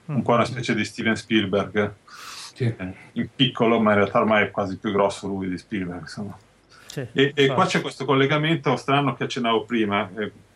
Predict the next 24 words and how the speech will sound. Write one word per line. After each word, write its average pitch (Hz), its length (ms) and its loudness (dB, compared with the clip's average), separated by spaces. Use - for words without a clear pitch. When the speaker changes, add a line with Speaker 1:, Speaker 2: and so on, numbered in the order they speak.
Speaker 1:
proprio 113 220 -4
con 107 140 -2
Spielberg, 104 420 2
tra 98 180 2
l'altro. 101 320 -2
Dicevo 113 300 0
di 110 100 2
Sam 127 240 2
Neill, 135 200 4
che 113 320 0
è - 40 -8
famoso 117 480 -2
per 110 180 2
Jurassic 110 480 -2
Park, 98 360 2
e 139 60 4
adesso, 113 300 2
come 107 160 4
sapete, 120 420 -2
c'è - 160 -2
la 101 100 2
serie 101 360 2
Terra 107 280 2
Nova 101 460 4